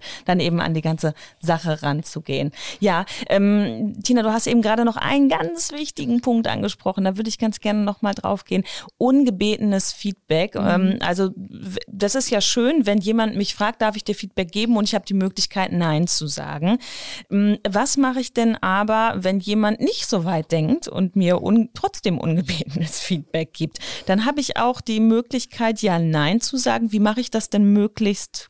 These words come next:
Speaker 1: gut?
Speaker 2: Möglichst charmant, ja.
Speaker 1: Mhm.
Speaker 2: Äh, ist gut, wenn man sich da so ein, zwei Sätze, glaube ich, auch zurechtlegt.
Speaker 1: Mhm.
Speaker 2: Also zum einen sollte ich mich in der Sekunde fragen, kann ich's gerade aushalten, dass der Mensch mir ungefragtes Feedback gibt? In manchen Situationen kann ich das ja auch einfach aufnehmen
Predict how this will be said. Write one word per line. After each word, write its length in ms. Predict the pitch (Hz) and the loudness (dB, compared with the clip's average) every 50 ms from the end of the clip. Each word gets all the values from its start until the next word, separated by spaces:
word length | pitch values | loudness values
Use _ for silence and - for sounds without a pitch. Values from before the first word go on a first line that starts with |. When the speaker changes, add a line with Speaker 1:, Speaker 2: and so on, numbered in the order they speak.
| _ _ - | _ _ -2
Speaker 1:
gut? 440 | 269 320 349 214 - - - - - - _ - - - - _ _ | 2 2 2 2 2 0 -4 -6 -8 -14 _ -20 -20 -20 -20 _ _
Speaker 2:
Möglichst 360 | - 185 - - 180 - - - | -12 -10 -10 -10 -12 -10 -8 -8
charmant, 520 | - 180 185 190 185 160 147 160 - - | -8 -6 -8 -6 -6 -8 -8 -8 -10 -4
ja. 240 | 196 208 202 196 208 | 2 4 6 6 6
Speaker 1:
Mhm. 100 | 226 262 - - - - - | 4 4 2 -4 -10 -10 -6
Speaker 2:
Äh, 100 | - 185 | -6 -6
ist 120 | 208 - | -6 -6
gut, 160 | - 262 254 - | -8 -8 -6 -4
wenn 80 | 240 | -4
man 160 | 233 208 196 | -4 -4 -6
sich 100 | 202 220 | -8 -8
da 120 | - 190 190 | -8 -8 -8
so 100 | 202 196 | -6 -6
ein, 160 | - 208 214 | -6 -8 -6
zwei 160 | - 220 190 | -6 -6 -6
Sätze, 320 | 160 190 202 196 - - 156 | -4 -6 -6 -6 -8 -8 -6
glaube 260 | 151 151 147 143 151 | -6 -6 -6 -6 -8
ich, 140 | 160 - - | -10 -10 -10
auch 140 | 160 160 | -10 -10
zurechtlegt. 560 | - - - 165 - 202 202 185 214 220 294 - | -10 -10 -10 -2 2 2 4 4 4 4 4 2
Speaker 1:
Mhm. 60 | - | -2
Speaker 2:
Also 120 | 196 208 | -4 -6
zum 240 | 202 - - 220 - | -6 -8 -10 -8 -6
einen 240 | - 220 247 262 262 | -4 -2 -2 -2 0
sollte 160 | 247 226 220 | 0 -2 -2
ich 60 | - 214 | -4 -8
mich 120 | 214 - | -8 -6
in 60 | 214 | -4
der 160 | 185 202 208 | -2 -2 -2
Sekunde 400 | 190 196 196 - 233 208 185 196 | -4 -6 -8 -8 -8 -8 -8 -8
fragen, 280 | - - - 190 190 190 | -8 -6 -6 -6 -6 -6
kann 160 | - 202 196 | -8 -8 -6
ich's 120 | 202 - - | -6 -8 -8
gerade 300 | 247 285 190 185 - - | -8 -6 -6 -4 -4 -4
aushalten, 400 | 196 220 - - 247 - - 208 | -6 -6 -6 -6 -4 -4 -4 -6
dass 140 | 240 - | -6 -6
der 120 | - 226 226 | -6 -4 -4
Mensch 220 | 220 240 254 - | -2 -4 -4 -4
mir 120 | 254 214 190 | -6 -6 -4
ungefragtes 580 | 226 226 247 - - 240 233 240 - 247 - | -6 -8 -8 -8 -8 -8 -8 -8 -8 -10 -10
Feedback 340 | - 277 247 - 269 262 262 | -10 -10 -8 -6 -8 -6 -6
gibt? 180 | - 320 320 - | -8 -8 -8 -8
In 100 | 180 180 | -6 -6
manchen 280 | 175 214 - 196 185 | -6 -6 -6 -8 -10
Situationen 480 | 202 196 - 180 170 - - 190 180 190 | -10 -8 -8 -8 -8 -6 -8 -8 -8 -8
kann 140 | - 185 180 | -8 -8 -8
ich 80 | 185 | -8
das 180 | - 185 - - | -10 -10 -10 -8
ja 100 | 170 170 | -8 -8
auch 60 | - | -6
einfach 300 | - - - - 185 - - | -8 -8 -8 -10 -12 -8 -6
aufnehmen 520 | 160 175 190 - 196 180 175 175 175 170 | -4 -4 -4 -4 -6 -6 -4 -4 -4 -6